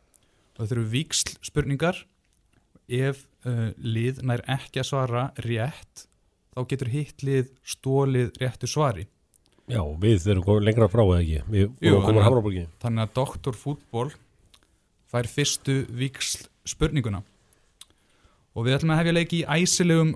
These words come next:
Speaker 1: flokki, eh, sem eru íslenskar ríkisstofnanir. <laughs>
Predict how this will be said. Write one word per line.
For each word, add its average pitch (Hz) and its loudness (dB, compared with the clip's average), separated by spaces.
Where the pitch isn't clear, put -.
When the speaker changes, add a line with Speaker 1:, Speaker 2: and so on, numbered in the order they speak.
Speaker 1:
flokki, 151 0
eh, 113 -2
sem 117 -4
eru 113 -2
íslenskar 147 -2
ríkisstofnanir. 151 0
<laughs> - -12